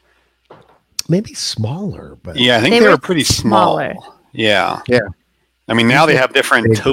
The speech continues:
Speaker 2: topiaries there for the different festivals pretty much every three to four months.
Speaker 1: Although,
Speaker 3: I'm
Speaker 1: I don't know, were they actually doing, I didn't see any topiaries in the front of the park this year, so they may be kind of
Speaker 2: Um,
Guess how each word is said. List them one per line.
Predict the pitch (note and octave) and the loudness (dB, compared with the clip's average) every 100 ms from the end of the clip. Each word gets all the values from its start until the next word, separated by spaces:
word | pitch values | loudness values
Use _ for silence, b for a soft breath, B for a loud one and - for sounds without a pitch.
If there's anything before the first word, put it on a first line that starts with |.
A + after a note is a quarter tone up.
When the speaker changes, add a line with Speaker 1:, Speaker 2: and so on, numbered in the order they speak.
| - | -4
Speaker 2:
topiaries | A2+ G#2 G#2 G2+ G2+ | -6 -4 -4 -4 -4
there | G#2 G2+ F#2+ | 0 0 -2
for | G#2+ | -6
the | G2+ | -4
different | G#2+ - F#2 - | -4 -4 -8 -6
festivals | A2 G#2 - F#2+ F2 F2+ | -2 -2 -4 -8 -10 -10
pretty | - F#2+ F#2 | -12 -10 -8
much | F#2 F2+ | -6 -4
every | G2 F#2 G2 F2+ E2 _ _ _ _ _ - | -4 -4 -4 -6 -10 _ _ _ _ _ -4
three | G#2+ | -2
to | G2 | 0
four | - F#2 E2+ | -2 -4 -2
months. | F2 E2+ E2+ - - - | -2 -2 -6 -14 -6 0
Speaker 1:
Although, | F3 F#3+ G3 | 2 6 4
Speaker 3:
I'm | A#3 - | 4 2
Speaker 1:
I | E3 | 4
don't | A3+ A3 | 4 4
know, | - | 2
were | D#3 G#3 A3 | 4 6 6
they | A3+ | 4
actually | A3 - G#3+ D3+ | 2 2 2 4
doing, | F#3 C4 - | 2 2 0
I | D3+ | 0
didn't | A#3 A#3 | 0 -2
see | - G#3+ | -4 0
any | A3 G3 | 2 2
topiaries | - C#3 C3+ B2 A#2+ B2 A2 | 4 2 2 2 4 2 2
in | B2 | 0
the | A2+ | 0
front | - B2 C3 - | 2 2 0 -4
of | A2+ | -4
the | A2 | -4
park | B2 B2 A#2 _ - | 0 0 -2 _ -4
this | A#2 - | -2 0
year, | B2+ - - - | -2 -2 -8 -10
so | - A2 G2+ G2 F2+ - | -2 0 0 -2 -8 -6
they | A2+ | -2
may | C3 C3+ | -2 -2
be | A#2+ | -2
kind | B2+ A#2+ A#2+ | 0 0 0
of | G#2 G2 - - - - | 0 -4 -18 -20 -18 -2
Speaker 2:
Um, | C3 C3+ C#3 C3+ C3+ C3+ C3 B2+ | 2 4 6 6 6 6 6 4